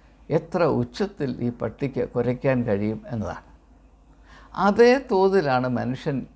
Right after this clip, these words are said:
ഈ മാധ്യമത്തിൽ, ദൃശ്യമാധ്യമത്തിൽ വന്നിരുന്നു കൊണ്ട് ഈ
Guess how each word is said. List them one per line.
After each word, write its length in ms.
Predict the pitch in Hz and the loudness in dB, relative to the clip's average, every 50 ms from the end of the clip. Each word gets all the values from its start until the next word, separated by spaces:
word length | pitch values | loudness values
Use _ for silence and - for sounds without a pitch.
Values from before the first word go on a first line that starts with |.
| _ - | _ -4
ഈ 100 | 143 135 | -4 -2
മാധ്യമത്തിൽ, 880 | 127 123 120 120 135 139 - - - 180 170 156 127 - 113 110 - - - - - | 0 0 0 0 0 -2 -2 -4 -4 0 0 0 -2 -2 -6 -8 -8 -10 -14 -6 -6
ദൃശ്യമാധ്യമത്തിൽ 880 | 143 - - 190 175 220 160 139 139 - - 139 127 123 107 - 120 117 | -6 -4 -2 0 0 2 2 2 0 -2 -4 -2 -2 -2 -2 -2 -2 0
വന്നിരുന്നു 420 | 110 104 104 107 104 107 101 107 | 0 0 0 0 0 -2 -2 -2
കൊണ്ട് 260 | 107 104 98 92 - - - - - - - _ _ - - _ _ _ _ | -4 -6 -6 -10 -12 -14 -16 -18 -20 -20 -20 _ _ -20 -20 _ _ _ _
ഈ 40 | - | -14